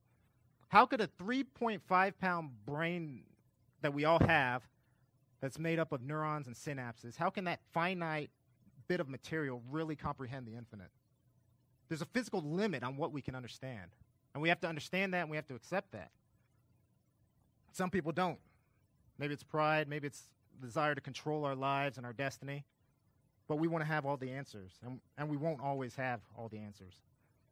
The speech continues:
So why go through those verses? Most of you guys know all that stuff, right? You guys have heard those verses before. Because, going back to Second Peter one, we have to know him. In the knowledge of him, it starts there. In the knowledge of him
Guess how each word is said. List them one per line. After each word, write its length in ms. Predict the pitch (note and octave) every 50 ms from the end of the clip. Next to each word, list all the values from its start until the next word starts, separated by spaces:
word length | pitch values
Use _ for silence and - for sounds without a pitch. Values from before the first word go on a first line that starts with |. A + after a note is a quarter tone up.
| _ _ _ _ _ _ _ _ _ _ _ _ _ - - _ _ -
So 120 | - F3+
why 160 | F3+ G#3+ A3
go 120 | G3 A3 G#3+
through 160 | - G#3+ G3
those 180 | F#3+ F3+ D#3+ C3+
verses? 480 | C3 E3+ E3 D#3 - A#2 G2+ - - - -
Most 140 | C3+ D#3+ -
of 40 | -
you 60 | D#3
guys 220 | D3+ D3 C#3+ A#2+
know 140 | C#3 C3+ C3+
all 80 | A#2+ A2
that 140 | G#2 G2 -
stuff, 280 | - - G#2+ G2 - -
right? 180 | A2 A2+ A#2 - - _ _ _ -
You 80 | C3+ C3
guys 140 | C3+ B2+ A2+
have 100 | G#2+ -
heard 160 | C3+ B2+ A#2+
those 140 | A#2+ G#2+ F#2
verses 280 | A#2+ A#2+ A2 - G#2+
before. 400 | F2+ F#2+ - - A2 G#2 G2+ F#2+ - _ _ _ _ _ _ _ _ _ _ _ _ _ _ _ _ _ _ _ - - - - _
Because, 640 | - D3+ - - A3 A3+ F#3+ E3 E3 D#3+ - - - - -
going 140 | D#3+ D#3+ D#3+
back 160 | F3 F3 -
to 80 | D#3+
Second 420 | - - - F3+ F#3 - E3+ C#3+ -
Peter 340 | F3+ F#3+ G3 F3 E3 D3+ C3 A2+
one, 440 | B2 D3 F#3 F#3+ E3 C#3+ C3+ C#3 C3 - _ _ _ _ _ _ _ _ _ _ _ _ _ -
we 140 | C#3+ E3+ F3+
have 280 | B2+ C#3+ F#3 G3+ - -
to 80 | E3+ D#3
know 240 | D3+ D#3 E3 F3+
him. 240 | D3+ A#2 B2+ G#2+ F#2 - - _ _ _ _ -
In 80 | D#3+ F3+
the 100 | F3+ E3+
knowledge 480 | E3+ E3 F3 F#3 G#3 A3+ G#3+ F3 C3+
of 120 | D#3 A#2 -
him, 260 | C#3+ D3+ B2+ A#2+ G#2
it 80 | A2+ -
starts 280 | - F3 F3 E3 -
there. 100 | - F#3
In 60 | D#3+ D3+
the 60 | C#3
knowledge 360 | C#3 D3+ D#3+ F#3 G#3 G3 C#3+
of 100 | C#3 -
him 420 | - E3 A3+ A3 D3+ B2 A#2 A#2